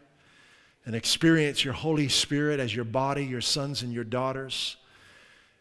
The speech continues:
and to fellowship with You and to worship You. We take our minds off of this past week and any Christmas shopping we need to do, and we put them on You.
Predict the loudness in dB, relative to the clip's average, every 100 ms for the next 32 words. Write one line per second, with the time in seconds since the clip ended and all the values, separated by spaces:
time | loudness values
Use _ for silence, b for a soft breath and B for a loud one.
0 | -6 -4 -2 0 0 -2 B B -14 2
1 | 4 6 4 2 0 -6 -10 -6 -4 -2
2 | -2 0 0 2 4 2 -2 -4 -4 -8
3 | -16 _ b b b b b b b b
4 | _ _ _ -6 4 6 8 6 6 6
5 | 6 6 4 2 2 2 0 -2 0 2
6 | 2 0 0 4 4 4 -2 -4 B B
7 | B B B B -2 2 2 0 -2 4
8 | 4 4 2 4 6 6 4 0 2 2
9 | 2 2 2 2 2 2 0 0 -2 -2
10 | -4 -4 -4 -4 -6